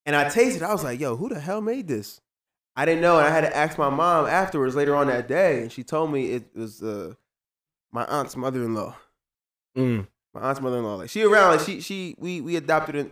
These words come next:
Speaker 1: them into the family 'cause, you know, every, we include everybody, but, you know,
Speaker 2: Yeah, she gotta
Speaker 1: the
Speaker 2: be
Speaker 1: mac
Speaker 2: to
Speaker 1: and
Speaker 2: make the mac and
Speaker 1: cheese
Speaker 2: cheese. That's, that's a
Speaker 1: wasn't
Speaker 2: brave,
Speaker 1: it.
Speaker 2: that's a brave thing to do, yo.
Speaker 1: You see what I'm saying?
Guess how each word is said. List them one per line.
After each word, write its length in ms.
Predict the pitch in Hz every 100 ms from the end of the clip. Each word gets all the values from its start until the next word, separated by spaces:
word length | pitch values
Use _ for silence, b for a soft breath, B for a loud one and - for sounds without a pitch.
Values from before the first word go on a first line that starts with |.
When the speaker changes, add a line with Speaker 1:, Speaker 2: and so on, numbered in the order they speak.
| -
Speaker 1:
them 160 | 139 143
into 160 | 139
the 40 | 123
family 300 | 156 151 131
'cause, 140 | 117
you 40 |
know, 120 | 120 113
every, 260 | 123 127
we 220 | 127 123 - -
include 240 | 120 151
everybody, 340 | 123 110 107 104
but, 180 | 104
you 60 | 117
know, 180 | 110 104 _
Speaker 2:
Yeah, 160 | 107 101
she 160 | -
gotta 260 | - 131 151
Speaker 1:
the 80 | 117
Speaker 2:
be 40 |
Speaker 1:
mac 80 | 123
Speaker 2:
to 40 | 107
Speaker 1:
and 80 | 113
Speaker 2:
make 100 | 113
the 80 | 101
mac 140 | 120 110
and 20 |
Speaker 1:
cheese 100 | 107
Speaker 2:
cheese. 180 | 135 127
That's, 140 | 151
that's 160 | 135 120
a 20 |
Speaker 1:
wasn't 140 | 127 120
Speaker 2:
brave, 260 | 147 156 -
Speaker 1:
it. 100 | - b b -
Speaker 2:
that's 100 | 123
a 60 | 156
brave 280 | 131 135
thing 160 | 120 127
to 80 | 113
do, 220 | 107 135
yo. 180 | 120 113
Speaker 1:
You 120 | 120 - -
see 80 | 147
what 40 |
I'm 60 | 139
saying? 420 | 156 156 156 151